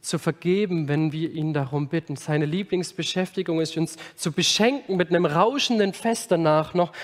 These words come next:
obwohl wir es überhaupt nicht annähernd verdient hätten. Das ist die Art des Vaters. Er steht mit offenen, weit geöffneten Armen da und mehr noch, er rennt seinem Sohn entgegen. Warum? Weil er ihn so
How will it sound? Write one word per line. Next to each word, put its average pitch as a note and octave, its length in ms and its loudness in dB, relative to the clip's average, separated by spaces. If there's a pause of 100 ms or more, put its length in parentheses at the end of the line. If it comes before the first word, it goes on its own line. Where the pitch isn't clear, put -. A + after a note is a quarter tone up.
obwohl G3 360 2
wir A3+ 80 4
es G#3+ 120 -2
überhaupt G3+ 720 0
nicht F#3 340 -2
annähernd F3+ 800 2
verdient E3+ 500 -4
hätten. C3+ 220 -6 (300)
Das F#3+ 240 0
ist - 200 -8
die D#3 180 -4
Art F3 360 0
des D3 220 -6
Vaters. - 640 -6 (640)
Er D3 100 4
steht G3 300 0
mit F3 260 -2
offenen, D#3 640 -2
weit F#3+ 340 -2
geöffneten E3+ 640 -2
Armen D#3+ 420 0
da F#3 340 0 (320)
und D#3+ 180 4
mehr F3+ 160 6
noch, F#3+ 180 -2
er D#3 160 -2 (100)
rennt F#3 280 2
seinem D#3+ 340 -2
Sohn F3 380 -2
entgegen. D#3+ 640 -2
Warum? E3 480 -2
Weil D3 160 0
er D3+ 80 0
ihn D#3 160 -4
so F3+ 420 -4